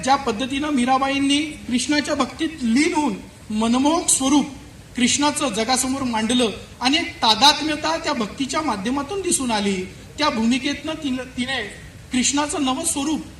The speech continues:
जनसामान्य पुढे आणि समाजासमोर ठेवलं. त्यामुळे तिच्या भक-, भक्तीच्या परंपरेत ती अजरामर झाली.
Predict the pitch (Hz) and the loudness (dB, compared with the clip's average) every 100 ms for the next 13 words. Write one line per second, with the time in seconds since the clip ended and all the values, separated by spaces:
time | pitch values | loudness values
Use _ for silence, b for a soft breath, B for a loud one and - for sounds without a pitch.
0 | - 170 233 269 269 262 269 277 269 262 | -14 -4 -2 0 0 0 0 -2 -4 -4
1 | 247 277 311 - 240 254 269 262 262 269 | -2 -2 -2 -2 0 -2 -2 -2 -2 -4
2 | 277 - 240 254 269 185 - - - 262 | -6 -2 2 2 2 0 -8 -16 -6 -2
3 | 262 285 311 - 233 339 339 277 - - | 0 0 -4 -4 0 2 2 0 -2 -8
4 | 190 - 285 311 302 262 269 294 339 392 | -8 -4 -2 -2 -2 -2 -2 -4 -2 0
5 | 262 214 254 233 196 180 170 | 0 0 0 0 -2 -6 -8